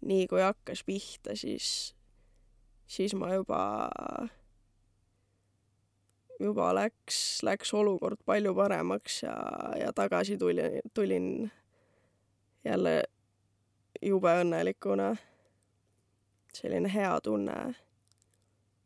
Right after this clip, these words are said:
oli sees, et, et ma käisin ja ma tegin ja ma sain välja kõik need asjad, mis ma tahtsin välja saada.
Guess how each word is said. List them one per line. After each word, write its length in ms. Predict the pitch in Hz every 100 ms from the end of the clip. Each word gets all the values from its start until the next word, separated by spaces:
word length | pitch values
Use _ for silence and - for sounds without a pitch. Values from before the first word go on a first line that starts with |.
| -
oli 240 | 190 208
sees, 460 | 220 - - - -
et, 120 | - _ _ -
et 120 | -
ma 120 | -
käisin 560 | - 180 202 - - -
ja 80 | -
ma 120 | -
tegin 680 | 208 190 - - - 55
ja 140 | - - - 262 - _ _ _ _ _ _ _ _ _ _ _ _ -
ma 120 | 208
sain 280 | 214 190 196
välja 420 | 196 196 - -
kõik 240 | 190 - -
need 140 | -
asjad, 300 | 220 220 -
mis 120 | 214
ma 120 | - -
tahtsin 400 | - - - 120
välja 320 | 107 76 -
saada. 520 | - - - - 277